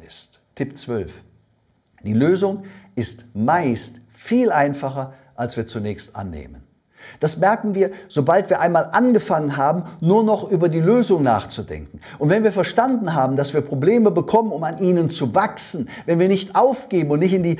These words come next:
blöde Gerechtigkeitsfalle tappen, wenn wir nicht zu emotional sind, dann sind Lösungen gar nicht so schwer. Wir können ein Problem als Vorwand und als Entschuldigung nutzen, um aufzugeben, oder als eine Möglichkeit zu lernen, zu wachsen und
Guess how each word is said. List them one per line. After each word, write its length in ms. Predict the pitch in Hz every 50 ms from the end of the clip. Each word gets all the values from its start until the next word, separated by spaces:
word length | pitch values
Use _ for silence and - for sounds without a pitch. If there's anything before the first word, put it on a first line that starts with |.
| - - -
blöde 440 | - 175 214 247 262 269 262 226 226
Gerechtigkeitsfalle 1300 | 190 208 196 175 196 240 247 240 - - 202 160 - - 160 135 131 135 - - 143 127 123 120 117
tappen, 300 | - - 98 - - - - - - -
wenn 140 | - 170 180
wir 80 | 180 190
nicht 220 | 208 202 - -
zu 100 | - 196
emotional 800 | - 196 196 202 202 196 196 - 175 170 185 202 214 214 208 170
sind, 300 | 160 139 113 - - 135
dann 320 | 139 180 214 254 - - - - - _ _ _
sind 340 | _ - - 123 123 117 - -
Lösungen 760 | 95 90 98 110 117 135 143 147 160 175 180 180 175 175 165 - _
gar 300 | 101 90 90 90 90 95
nicht 280 | 120 127 127 - -
so 160 | - - 175 175
schwer. 460 | 170 - 202 220 233 190 107 78 71 - _ _
Wir 120 | _ 104 107
können 220 | - 185 185 175
ein 180 | 151 139 131 135
Problem 400 | - 131 127 131 139 139 131 -
als 180 | - 101 101
Vorwand 720 | - - - - 107 120 127 143 156 202 214 247 - - - _ _ _ _ _ _ _ _
und 100 | - -
als 180 | 64 67 -
Entschuldigung 680 | 71 76 78 - - 113 104 101 101 101 113 127 131 131
nutzen, 360 | 147 165 156 - - - 156
um 120 | 95 90
aufzugeben, 1120 | - - 87 90 87 - - - - 117 - 123 127 143 180 214 233 233 - - - _ _ _ _ _ _ _ _ _ _
oder 300 | - 120 151 185 185 156
als 160 | 131 127 -
eine 200 | - 110 110 110
Möglichkeit 680 | 104 104 113 120 117 - 127 131 - - - 107 104 101
zu 160 | - - -
lernen, 520 | 90 90 92 104 120 131 131 135 139 135 135
zu 200 | - - 98 78
wachsen 480 | 101 98 - - - - - 107 -
und 240 | - - 98 - -